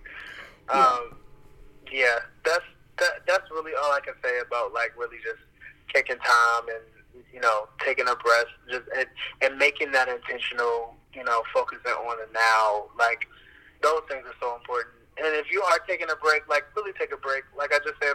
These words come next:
Speaker 2: focus on the now. You cannot, don't say you're taking a break and you you know, "I'm just gonna go and self-care, blah, blah, blah."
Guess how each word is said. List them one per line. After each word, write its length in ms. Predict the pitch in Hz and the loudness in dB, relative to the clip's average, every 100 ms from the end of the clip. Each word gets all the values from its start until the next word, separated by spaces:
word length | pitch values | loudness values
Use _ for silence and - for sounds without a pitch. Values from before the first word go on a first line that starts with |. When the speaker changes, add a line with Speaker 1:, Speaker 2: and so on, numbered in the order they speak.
| 143 | 0
Speaker 2:
focus 240 | 143 143 139 | 0 0 -6
on 120 | 135 | -4
the 60 | |
now. 280 | 131 135 135 - - - - | 0 2 2 0 -10 -20 -10
You 100 | 220 | -6
cannot, 480 | - 190 160 160 160 | -2 2 4 4 4
don't 220 | 175 233 220 | 0 0 -2
say 100 | 208 | -6
you're 180 | - 202 | -4 -6
taking 220 | 180 165 | -4 -6
a 40 | |
break 360 | 160 156 151 151 - | 2 2 2 -2 -10
and 280 | 147 139 143 | -10 -10 -10
you 400 | 151 147 147 147 147 _ - - - - | -12 -14 -18 -20 -20 _ -20 -20 -20 -10
you 100 | 165 | 2
know, 160 | 151 143 | 4 6
"I'm 360 | 240 339 359 | 8 8 4
just 140 | 339 - | -6 -2
gonna 220 | 330 311 | 0 2
go 320 | 269 277 277 269 | 4 4 4 0
and 240 | 254 240 _ _ - - - | -4 -16 _ _ -20 -10 6
self-care, 800 | 277 294 - 320 302 269 262 262 | 8 8 4 4 6 6 6 4
blah, 160 | 269 277 | 4 4
blah, 300 | 269 | 6
blah." 0 | 240 | 6